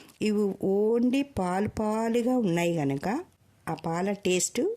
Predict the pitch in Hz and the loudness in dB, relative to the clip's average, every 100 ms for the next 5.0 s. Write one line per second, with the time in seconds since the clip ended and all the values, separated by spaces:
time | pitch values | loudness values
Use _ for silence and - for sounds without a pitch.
0 | - - 139 160 160 180 214 208 202 151 | -6 -6 -2 2 2 0 -2 -2 0 0
1 | 139 139 127 - _ - _ - - - | -2 -2 -2 -6 _ -20 _ -20 -20 -20
2 | _ _ _ 170 170 - _ - 190 220 | _ _ _ -4 -4 -6 _ -2 0 0
3 | 208 156 147 139 120 _ _ _ _ - | 0 0 -2 -2 -4 _ _ _ _ -8
4 | 151 151 151 202 208 - 220 208 202 202 | -2 -2 -2 -2 -2 0 0 2 2 0